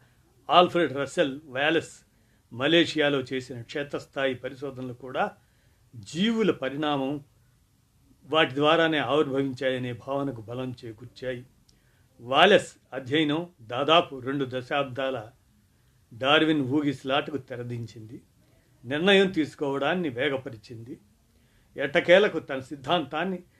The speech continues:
జాతుల ఆవిర్భావంగా ప్రతిపాదించాడు. జీవులు సృష్టి కాదని, పరిణామ క్రమంలో ఏర్పడ్డాయని,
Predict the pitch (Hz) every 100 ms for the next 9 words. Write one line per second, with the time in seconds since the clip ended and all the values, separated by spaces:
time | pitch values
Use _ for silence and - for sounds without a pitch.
0 | _ - 117 156 156 - 233 185 156 160
1 | 131 135 143 131 127 120 113 _ 131 117
2 | 117 - 135 131 - _ _ _ _ -
3 | 104 110 170 160 147 131 143 151 147 202
4 | 190 156 131 131 143 - _ _ _ _
5 | 156 185 233 208 185 170 160 147 143 135
6 | 151 151 135 139 135 127 151